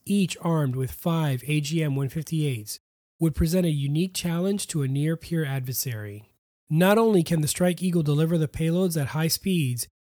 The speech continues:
each Eagle is capable of processing its own defensive electronic countermeasures. Additionally, once the A G M one fifty-eights are fired at standoff range, which is typically outside the range of static enemy air defenses,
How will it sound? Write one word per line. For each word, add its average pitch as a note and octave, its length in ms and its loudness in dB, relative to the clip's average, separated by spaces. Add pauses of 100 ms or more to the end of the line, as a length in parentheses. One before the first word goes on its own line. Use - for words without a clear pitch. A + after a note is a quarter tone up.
each G3 300 0
Eagle F3+ 300 4
is C#3+ 100 0
capable F3 480 0
of C#3 140 -2
processing F3+ 580 0
its E3 220 -2
own F3 200 2
defensive E3+ 480 0
electronic D#3 460 -2
countermeasures. A#2+ 800 -4 (680)
Additionally, D3 760 2 (140)
once E3+ 320 4
the D3 140 -6
A D#3 80 2
G E3 160 0
M E3 100 2
one D#3 120 0
fifty-eights D#3+ 500 -2
are C3 80 -2
fired E3+ 400 0
at B2+ 80 -2
standoff D#3 560 -2
range, C3 420 -2
which - 240 -8
is C3+ 80 -6
typically E3 480 -2
outside D3+ 380 -2
the D3 100 -2
range C#3+ 360 -2
of B2+ 100 -2
static D3+ 420 -2
enemy C#3+ 300 -2
air F#3+ 120 0
defenses, A#2+ 720 -6